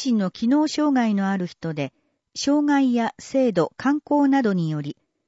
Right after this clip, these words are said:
日常生活や社会生活に制限を受ける人すべてが対象です。この法律では、役所や企業、お店などが、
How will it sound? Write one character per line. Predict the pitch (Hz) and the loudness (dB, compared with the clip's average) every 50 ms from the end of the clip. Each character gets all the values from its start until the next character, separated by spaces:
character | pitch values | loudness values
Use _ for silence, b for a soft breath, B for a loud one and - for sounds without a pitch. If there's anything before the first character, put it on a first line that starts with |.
| _ _ | _ _
日 | - 226 240 - 302 302 | 0 2 2 2 0 0
常 | 330 330 320 302 | 0 0 0 0
生 | - 330 320 311 | 0 -2 -2 0
活 | - - 269 240 - 208 | 0 -2 -2 0 0 -2
や | 196 185 | -2 0
社 | - - 208 | -2 -4 -4
会 | - 196 196 - | -2 -2 -2 -2
生 | - - - - 196 | -2 -2 -2 -2 -2
活 | - - 240 220 - 196 | -2 -2 -4 -4 -2 -2
に | 175 170 | -2 -2
制 | 160 - - 269 277 269 | -4 -4 -2 0 0 0
限 | 240 269 277 269 254 240 | 2 2 2 4 4 2
を | 220 208 196 | 2 2 0
受 | 190 - - 226 | -2 -2 -2 -2
け | 226 | 0
る | 208 202 | 0 -2
人 | - - - - 165 151 | -4 -6 -6 -4 -2 -2
す | - - 302 | -2 -4 -4
べ | 269 320 - | -4 -2 -2
て | - 185 | -2 -2
が | 160 143 | -2 -4
対 | - - 165 165 | -4 -4 -4 -4
象 | 156 - - 151 143 | -4 -4 -4 -4 -4
で | 131 135 139 | -4 -6 -8
す。 | - - - _ _ _ _ _ _ _ _ _ _ _ _ _ _ _ _ _ _ _ _ _ _ _ _ _ _ _ _ _ | -10 -12 -20 _ _ _ _ _ _ _ _ _ _ _ _ _ _ _ _ _ _ _ _ _ _ _ _ _ _ _ _ _
こ | - 262 262 | -2 0 2
の | 277 330 302 | 2 2 0
法 | - 302 302 302 | 0 0 2 2
律 | 285 269 - - 262 | 2 0 -2 -2 -2
で | 233 240 214 | -2 0 0
は、 | 175 151 - - _ _ _ _ _ _ - | -2 -4 -6 -6 _ _ _ _ _ _ -4
役 | 196 202 208 - - | -2 -2 -2 -2 -4
所 | - - 320 | -2 0 0
や | 285 226 196 | 2 0 0
企 | - - 220 214 208 180 | -2 -2 0 0 2 2
業、 | 156 139 139 - - _ _ _ | 2 0 -2 -4 -6 _ _ _
お | - 202 | 0 2
店 | 233 277 269 - 285 | 2 2 2 2 2
な | 262 269 262 | 2 2 2
ど | 233 208 180 | 2 0 -2
が、 | 165 156 156 | -2 -4 -6